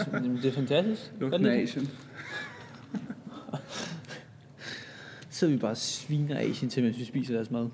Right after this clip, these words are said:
Speaker 2: Det er, hvad vi skulle ind ris. Ej, jeg kan ikke. Det kan jeg ikke.
Speaker 1: Jeg er blevet sulten igen.
Speaker 2: Er du
Speaker 1: Jamen,
Speaker 2: sulten?
Speaker 1: jeg har også et halvt stykke kylling tilbage.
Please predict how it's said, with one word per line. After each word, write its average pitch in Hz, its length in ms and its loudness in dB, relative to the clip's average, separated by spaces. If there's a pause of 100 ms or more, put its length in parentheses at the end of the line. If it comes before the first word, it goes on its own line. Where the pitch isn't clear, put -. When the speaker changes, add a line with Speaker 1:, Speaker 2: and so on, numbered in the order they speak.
(960)
Speaker 2:
Det - 60 -6
er, 123 40 -4
hvad 113 120 0
vi 123 60 -6
skulle 143 240 0
ind 143 100 0
ris. - 400 -4 (180)
Ej, 76 60 -2
jeg 107 100 -2
kan 113 60 -4
ikke. 92 120 -4 (280)
Det 95 80 -10
kan - 60 -12
jeg - 100 -10
ikke. - 120 -14 (1000)
Speaker 1:
Jeg 123 80 4
er 131 40 4
blevet 120 160 -2
sulten 123 260 0
igen. 117 100 -2
Speaker 2:
Er 117 40 -6
du 120 80 -10 (260)
Speaker 1:
Jamen, 175 100 4
Speaker 2:
sulten? 240 140 2
Speaker 1:
jeg 139 80 4
har 139 80 4
også 143 160 2
et 151 60 4
halvt 147 140 2
stykke 131 160 -4
kylling 135 200 0
tilbage. 123 260 0